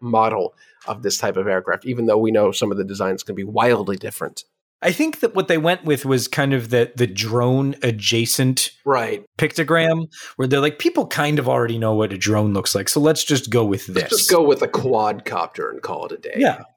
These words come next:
Speaker 2: and it'll be fine. So we'll put a link in the show notes to the,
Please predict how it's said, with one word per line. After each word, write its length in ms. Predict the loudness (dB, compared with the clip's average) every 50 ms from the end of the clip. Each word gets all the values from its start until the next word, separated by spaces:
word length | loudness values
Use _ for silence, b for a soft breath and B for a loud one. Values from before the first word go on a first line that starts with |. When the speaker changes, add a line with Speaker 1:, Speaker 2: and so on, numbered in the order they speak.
| _ _ -6
Speaker 2:
and 220 | -2 0 2 2
it'll 180 | 2 2 2 0
be 140 | 0 0
fine. 360 | 0 0 -2 -4 -6 -8 -12 -14 B B B B B
So 200 | -2 2 2 2
we'll 220 | 2 0 -2 -2 0
put 140 | 2 2
a 40 | 2
link 300 | 2 2 0 -2 -4 -2
in 80 | 0 0
the 80 | 2
show 200 | 2 2 2 2
notes 280 | 2 0 0 -2 -4 -6
to 640 | -4 -2 -2 0 2 2 2 4 4 4 4 2 0 -2
the, 600 | -6 0 2 4 4 4 4 2 2 0 -2